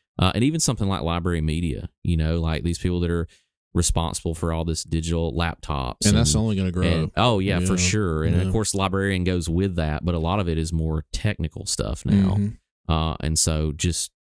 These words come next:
Speaker 1: staying sharp on technology, things like that. But I, I don't, I don't know by that time that I would see myself still in the same spot. I think I'd wanna grow a little bit into a different area and maybe try something different, challenge myself a little bit.
Speaker 2: For sure. Sounds awesome. Fifty-three years old.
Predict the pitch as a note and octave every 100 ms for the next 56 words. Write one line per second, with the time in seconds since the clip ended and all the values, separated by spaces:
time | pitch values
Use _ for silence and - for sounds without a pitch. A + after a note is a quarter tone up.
0 | _ - F#2 F#2+ E2 F2 E2 E2 D#2+ D#2+
1 | - D#2 D#2+ D#2 D#2 E2 D#2+ D2+ D2+ D#2
2 | D2 F2 F2+ _ _ _ - G2 F2 G2+
3 | G2 - F2 G2+ G2 F2+ E2 E2 E2 -
4 | E2 D#2 D#2 D2+ D2+ D2 - D#2+ D#2 D2
5 | - D2 - E2 D2+ D2 - B1 C2+ -
6 | - - - - - F2 E2 D2+ D2+ C#2+
7 | C#2+ D2 C#2 C#2+ C#2+ C#2+ D2+ C#2+ C2 C#2+
8 | C2+ C#2 B1 B1+ C2+ C2 C2 A#1+ G#1 D#2+
9 | - _ _ _ _ - C#2 - - -
10 | - A#1+ A#1+ - - - C2 B1+ - -
11 | - - - - - - _ - F#2 -
12 | G2 F2+ - G2 G2+ G2+ G#2 F#2+ - -
13 | C4+ - B3+ - A#3 A#3 A3+ E3 C#3+ B2
14 | A#2 A#2+